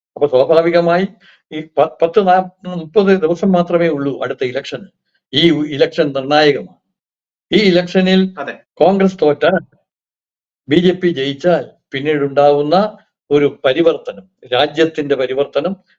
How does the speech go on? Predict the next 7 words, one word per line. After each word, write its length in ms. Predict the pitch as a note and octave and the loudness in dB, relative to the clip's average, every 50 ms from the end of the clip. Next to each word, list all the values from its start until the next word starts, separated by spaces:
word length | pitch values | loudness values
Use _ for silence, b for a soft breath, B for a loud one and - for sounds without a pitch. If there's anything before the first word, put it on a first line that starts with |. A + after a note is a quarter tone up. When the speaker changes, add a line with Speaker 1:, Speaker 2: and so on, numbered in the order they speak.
| _ _ _ - | _ _ _ -6
Speaker 1:
വികസനത്തിന്റെ 640 | B2 C3+ E3 E3+ E3+ F3+ D#3+ D#3 D3+ - D3 C#3 C#3 | -2 0 0 0 0 0 -2 -2 -2 -4 -4 -4 -2
പരിവർത്തനം, 680 | C3 C3 C3 C#3 C#3+ C#3+ C#3 C#3+ C#3+ D3 E3+ F3+ G3 - _ _ _ _ _ _ _ _ _ _ | -2 -2 -2 -2 -2 -2 0 -2 -2 -2 -2 -6 -8 -10 _ _ _ _ _ _ _ _ _ _
തൊഴിലില്ലായ്മയ്ക്ക് 1200 | _ _ _ - C#3 C3+ D3 E3+ F3 F3+ F3+ F3+ F3+ F3+ F3+ F3+ F3+ F3 E3+ E3+ D3 A#2+ G#2 - _ _ - | _ _ _ -2 0 2 2 2 2 2 2 2 4 4 2 0 -2 -4 -6 -6 -8 -10 -12 -12 _ _ -12
ഒരു 100 | C#3+ D3 D3 - | -12 -12 -10 -10
പുതിയ 300 | D3+ D3 D#3 E3 E3 D#3 | -10 -8 -6 -4 -4 -4
കളമൊരുക്കാൻ 800 | D#3+ - _ - A#2+ B2+ E3 F#3 F#3+ F#3+ F3+ F3 F3+ E3+ E3+ | -4 -6 _ 0 2 2 4 4 4 2 2 4 2 2 2
കഴിയണ്ടേ 460 | - C3 A#2 A2 G#2+ G2+ F#2+ - - | 0 -4 -6 -6 -8 -12 -12 -14 -16